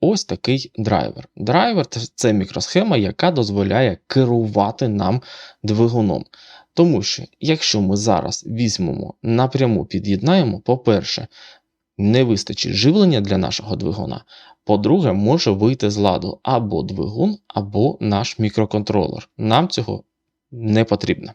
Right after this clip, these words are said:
Тож ми повинні приєднати через спеціальний пристрій. Пам'ятаємо, як ми робили це з кроковим двигуном. Відео у нас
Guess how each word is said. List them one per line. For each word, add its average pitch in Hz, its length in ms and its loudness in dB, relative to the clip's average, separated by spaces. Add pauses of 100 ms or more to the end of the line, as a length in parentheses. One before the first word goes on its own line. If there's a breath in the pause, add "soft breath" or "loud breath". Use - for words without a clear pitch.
(380)
Тож - 380 0 (100)
ми 117 220 4
повинні 117 520 2
приєднати 104 680 0 (440 soft breath)
через 113 520 2
спеціальний 98 800 0
пристрій. - 600 -4 (360)
Пам'ятаємо, 104 600 2
як 101 200 0
ми 101 100 4
робили 127 400 2
це 110 420 0
з - 500 0
кроковим 101 580 2
двигуном. 92 720 -4
Відео 110 340 0
у 92 180 0
нас 85 400 -6